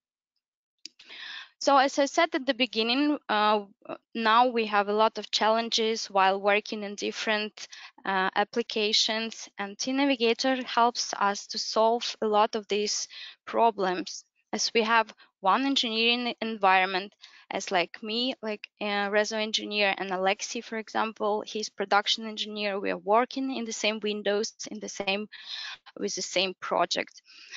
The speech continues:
Um, as we have the whole system, we do, we can do the trans-, transparent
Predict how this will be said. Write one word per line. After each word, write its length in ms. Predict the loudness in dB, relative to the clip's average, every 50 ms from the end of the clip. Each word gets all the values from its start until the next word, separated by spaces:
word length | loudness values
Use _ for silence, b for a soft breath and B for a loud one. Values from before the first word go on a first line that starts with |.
| B B B B B B _ 0
Um, 380 | 4 4 4 4 2 0 -6 -8 -6
as 140 | -6 -2 -2
we 80 | 0 2
have 180 | 2 2 2
the 80 | 2 0
whole 360 | 0 0 2 4 4 4 2
system, 760 | 0 -2 -2 -2 -2 -2 -2 -2 -2 -2 -2 -2 -4 -6 -10 -14 _ _
we 180 | -8 -8 -8 -4
do, 360 | 0 2 2 2 2 2 0
we 80 | -4 -6
can 220 | -6 -8 -6 -4
do 100 | -4 -2
the 140 | 0 0 -2
trans-, 460 | 0 0 0 0 0 0 -2 -6 -8 -10 _ _ -12 -6
transparent 840 | -2 -2 -2 -2 -4 -4 0 2 4 4 4 4 2 -2 -8